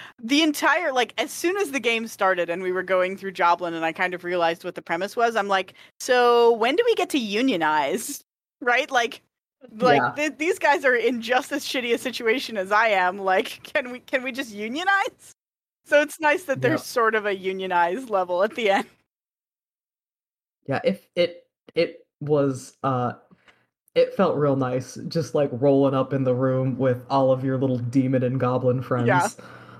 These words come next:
Speaker 2: Um, yeah, that was a good, that was a good
Speaker 1: Yeah.
Speaker 2: section.
Speaker 1: Um, so, and, and some of the, so you fight a bunch of, like, cubicle drones. Oh, I guess we forgot to mention Avi.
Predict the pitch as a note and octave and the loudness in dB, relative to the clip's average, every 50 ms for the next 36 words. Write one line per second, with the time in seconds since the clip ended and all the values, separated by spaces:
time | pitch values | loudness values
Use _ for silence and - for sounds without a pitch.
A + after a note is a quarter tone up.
0 | - _ - - B2+ B2 A#2+ A2+ A#2 A#2+ G#2+ A2+ _ _ _ _ _ _ _ _ | -20 _ -4 -2 0 0 0 0 0 -2 -4 -8 _ _ _ _ _ _ _ _
1 | _ - - - - - - _ _ _ _ _ _ _ _ _ _ _ _ _ | _ -20 -20 -20 -20 -20 -20 _ _ _ _ _ _ _ _ _ _ _ _ _
2 | _ - - - C#3+ C#3 - B2+ - B2 A#2+ A#2 A#2+ A#2+ - C3 C3 C3 B2 A#2+ | _ -10 -8 -6 -6 -6 -6 -4 -2 -2 -2 -2 -2 -2 -2 -2 -4 -4 -6 -6
3 | A#2 - G3+ - - E3+ F3 F3 B2 B2+ A#2+ - _ - F#3 F3+ F3+ F3+ F3+ F3 | -6 -4 -4 -2 -2 0 0 -2 -2 -4 -6 -8 _ -2 0 2 2 2 2 2
4 | F3+ F#3+ F#3+ - - G3+ F#3+ F#3+ F#3+ - G#3 A3 G3+ - F#3+ B3+ B3+ B3+ - - | 0 -4 -6 -4 0 2 2 2 2 2 0 0 -2 -2 -2 -2 -2 -2 -2 -4
5 | D4+ F#4+ E4+ C#4+ C4 A#3 G#3+ F#3+ G#3 - - C4+ C4 C4 B3+ - C#4 B3 A#3+ A3 | -2 0 2 2 2 2 2 0 -4 -2 -2 0 0 0 0 2 2 2 2 2
6 | G#3+ G#3 A3 - A3 F#3+ F#3+ F#3 F3 E3+ - - - _ - - A#3 A3 F#3+ F3+ | 0 0 -2 -2 -6 -4 0 0 0 0 -2 -8 -20 _ -10 -8 -4 -2 -2 -2
7 | F#3 F3 E3+ F3+ F3+ E3+ E3 E3 E3 D#3+ E3+ E3+ - - - - - - _ - | -2 -2 -4 -4 -4 -2 -2 -2 -2 -4 -8 -10 -12 -16 -20 -20 -20 -20 _ -2
8 | - F4 F4+ F#4+ D#4 - - D#4 - A4+ - - A#4+ - - F#4 F4+ D#4+ D#4+ D#4 | 2 2 2 2 2 -2 -4 -4 -4 -4 -4 -4 -6 -6 -6 -2 0 0 0 0
9 | - - C#4 C4+ C4 C4+ A#3 G#3 - F#3 G#3 A3+ G#3+ E3+ E3 D#3+ D#3+ F3 - | -2 -4 -4 -4 -4 -6 -8 -6 -4 -2 -2 -2 -2 -4 -6 -8 -8 -10 -12